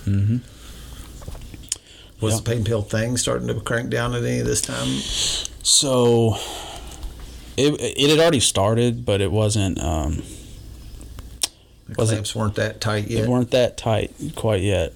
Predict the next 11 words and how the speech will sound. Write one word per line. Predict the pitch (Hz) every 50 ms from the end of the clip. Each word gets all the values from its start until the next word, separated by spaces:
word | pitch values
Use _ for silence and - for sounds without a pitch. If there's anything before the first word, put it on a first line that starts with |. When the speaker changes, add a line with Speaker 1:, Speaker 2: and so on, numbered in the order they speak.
| -
Speaker 1:
And | - 101 107 104
so | - - - 113 110 107 107 104 98 - - - - - - - - - - - -
he, | - - - 120 117 117 117 113 110
uh, | 104 101 92 90 92 - - - - - - - - - - - - - - - - - - -
what | 120 110
he | 107 104
told | - 113 117 113
me | 110 104
was, | 101 101 101 98
he | 107 101
said, | 95 - 101 95 92 92